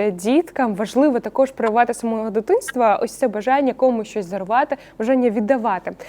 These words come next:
А як це зробити? Як батьки ще можуть долучити діток до якогось волонтерства, можливо, а, благодійності? Як зробити це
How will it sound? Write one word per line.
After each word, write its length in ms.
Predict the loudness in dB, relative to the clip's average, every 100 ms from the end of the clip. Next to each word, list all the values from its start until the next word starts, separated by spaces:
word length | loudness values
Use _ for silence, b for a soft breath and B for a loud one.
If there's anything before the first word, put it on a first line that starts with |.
| B B
А 100 | -4
як 380 | 0 2 0 -2
це 140 | -4
зробити? 480 | -2 0 2 0 0
Як 260 | 0 0 0
батьки 340 | -2 -4 -6
ще 200 | 0 2
можуть 280 | 2 0 0
долучити 520 | 2 2 2 0 0
діток 460 | 0 2 2 0 0
до 180 | 0 2
якогось 480 | 0 -2 -4 -6
волонтерства, 680 | 2 4 4 2 0 -2 -6
можливо, 540 | -6 -4 -4 -2 -4 B B B
а, 100 | 0
благодійності? 1040 | 4 6 4 0 0 0 0 -4 -8 -10 -2
Як 300 | 0 0 0
зробити 400 | 0 0 0 -2
це 140 | -4